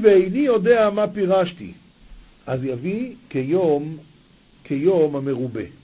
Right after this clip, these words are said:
מה זאת אומרת כיום המרובה? אומר הרב,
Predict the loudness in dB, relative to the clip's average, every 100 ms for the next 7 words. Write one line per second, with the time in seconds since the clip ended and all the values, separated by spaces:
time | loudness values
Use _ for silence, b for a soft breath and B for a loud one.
0 | _ -8 -6 -6 -6 -4 0 0 -2 -4
1 | -4 -4 -6 -8 -8 -8 -10 -12 -20 b
2 | b b -16 -8 -4 -2 0 -2 -2